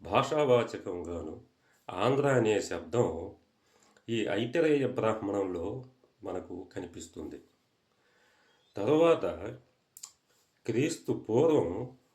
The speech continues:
ఒకటవ శతాబ్దం కొత్తూరు శాసనం, ఏదైతే యలమంచిలి దగ్గర, విశాఖపట్నం జిల్లా యలమంచిలి కొత్తూరు వద్ద ఒక శాసనం లభించింది.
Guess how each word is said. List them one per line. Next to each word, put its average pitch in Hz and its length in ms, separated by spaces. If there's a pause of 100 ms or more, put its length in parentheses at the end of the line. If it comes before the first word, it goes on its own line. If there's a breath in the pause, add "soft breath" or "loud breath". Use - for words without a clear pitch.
ఒకటవ 123 460
శతాబ్దం 92 600 (1700)
కొత్తూరు 170 540
శాసనం, 104 600 (260)
ఏదైతే 110 420
యలమంచిలి 117 680
దగ్గర, 98 580 (1300)
విశాఖపట్నం 110 920
జిల్లా 92 440
యలమంచిలి 110 1000 (800)
కొత్తూరు 147 520
వద్ద 113 500 (560)
ఒక 110 200
శాసనం 104 920
లభించింది. 87 720